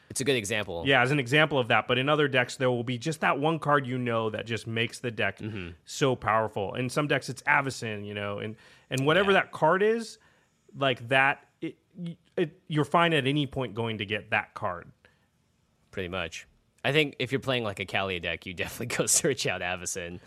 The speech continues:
Speaker 2: Yeah, you go search out Avacyn.
Speaker 1: Um, if you're playing, for instance, my Super Friends deck, you gotta grab Doubling Season. 'Cause
Speaker 2: Yeah.
Speaker 1: the whole point is to get, or, or Teferi, if you have Doubling Season, so you can do the ultimate and just go nuts and do what the deck wants to do.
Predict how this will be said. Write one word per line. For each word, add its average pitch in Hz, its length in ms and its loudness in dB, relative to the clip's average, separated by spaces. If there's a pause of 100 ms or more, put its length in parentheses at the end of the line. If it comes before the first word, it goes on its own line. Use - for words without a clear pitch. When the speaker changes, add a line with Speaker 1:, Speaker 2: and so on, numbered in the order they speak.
Speaker 2:
Yeah, 240 140 6
you 147 100 4
go 156 100 6
search 160 200 0
out 143 140 4
Avacyn. 127 420 2 (100)
Speaker 1:
Um, 117 300 4 (300)
if 131 100 -2
you're 151 100 4
playing, 147 560 4
for 139 140 -2
instance, 127 300 -2
my 117 100 0
Super 127 300 -2
Friends 139 280 0
deck, 139 280 2
you 110 80 -4
gotta 98 180 0
grab 90 220 -4
Doubling 90 300 -6
Season. 87 480 -8 (280)
'Cause 170 120 0
Speaker 2:
Yeah. 160 60 4
Speaker 1:
the 127 60 4
whole 135 120 4
point 123 220 0
is 104 60 -6
to - 60 -10
get, 110 140 -2
or, 151 160 4 (100)
or 156 160 6
Teferi, 117 720 0
if - 180 -8
you 107 120 -4
have 104 280 0
Doubling 90 300 -4
Season, 87 300 -8
so - 120 -8
you 87 100 -6
can 90 280 -10
do 104 160 -4
the 92 160 -4
ultimate 87 400 -8
and 82 120 -14
just - 220 -14
go 90 160 -8
nuts 82 460 -12
and 87 240 -16
do 92 100 -6
what 87 80 -10
the 90 80 -14
deck 82 220 -12
wants 85 220 -10
to 80 100 -16
do. 82 280 -10